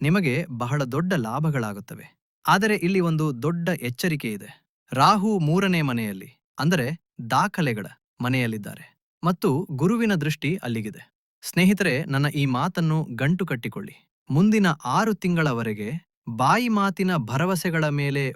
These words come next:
ಒಂದು ರೂಪಾಯಿಯ ಕೆಲಸವನ್ನೂ ಮಾಡಬಾರದು. ರಾಹು ಹೊಗೆ ಇದ್ದಂತೆ. ಜನರು ಭರವಸೆ ನೀಡುತ್ತಾರೆ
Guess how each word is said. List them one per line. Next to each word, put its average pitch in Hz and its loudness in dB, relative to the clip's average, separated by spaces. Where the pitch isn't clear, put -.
ಒಂದು 190 2
ರೂಪಾಯಿಯ 151 0
ಕೆಲಸವನ್ನೂ 131 -2
ಮಾಡಬಾರದು. 113 -4
ರಾಹು 151 2
ಹೊಗೆ 139 -2
ಇದ್ದಂತೆ. 104 -6
ಜನರು 214 4
ಭರವಸೆ 196 0
ನೀಡುತ್ತಾರೆ 120 -4